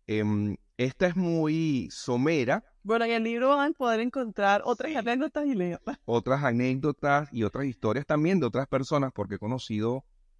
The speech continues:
Speaker 1: líderes de tanto de primera mano, que los he visto, he caminado con ellos, como líderes a nivel histórico. Eh, cosas que nos hacen pensar en la importancia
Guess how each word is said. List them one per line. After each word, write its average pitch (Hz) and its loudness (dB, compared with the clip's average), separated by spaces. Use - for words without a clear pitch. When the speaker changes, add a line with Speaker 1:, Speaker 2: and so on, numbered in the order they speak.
Speaker 1:
líderes 110 2
de 113 0
tanto 104 0
de 98 2
primera 98 -2
mano, 123 2
que 113 -8
los 95 -4
he 98 -2
visto, 117 0
he 101 2
caminado 104 -4
con 120 -2
ellos, 127 0
como 98 0
líderes 98 0
a 127 0
nivel 98 0
histórico. 107 0
Eh, 95 0
cosas 104 -6
que 139 2
nos 110 2
hacen 123 -2
pensar 120 0
en 107 2
la 104 4
importancia 123 0